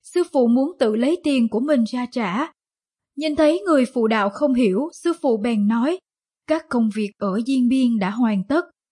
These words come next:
các khoản chi phí cũng đã tổng kết xong. Trên phương diện tài chính đã không còn liên quan gì đến các vị nữa. Tiền taxi tôi muốn dùng tiền của mình ra để trả. Tôi không muốn lấy một đồng nào từ học viên." Sự việc này đã ảnh hưởng rất lớn đến các học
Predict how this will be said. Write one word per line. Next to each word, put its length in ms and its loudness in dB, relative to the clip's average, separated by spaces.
các 140 0
khoản 340 0
chi 220 -4
phí 300 0
cũng 220 2
đã 180 -2
tổng 360 -2
kết 180 -4
xong. 260 -2
Trên 280 4
phương 200 2
diện 260 0
tài 200 0
chính 340 0
đã 260 -2
không 320 0
còn 260 -4
liên 220 0
quan 300 0
gì 140 0
đến 300 -2
các 220 -10
vị 160 -2
nữa. 320 0
Tiền 260 2
taxi 480 -4
tôi 140 4
muốn 280 2
dùng 240 0
tiền 240 -2
của 120 -4
mình 220 2
ra 280 -4
để 160 -4
trả. 360 -4
Tôi 180 4
không 260 -2
muốn 140 -2
lấy 260 -2
một 200 -4
đồng 280 0
nào 360 -2
từ 140 -2
học 200 -12
viên." 220 0
Sự 220 0
việc 220 -2
này 280 2
đã 140 2
ảnh 180 2
hưởng 220 2
rất 280 -6
lớn 340 0
đến 260 0
các 220 -2
học 140 -2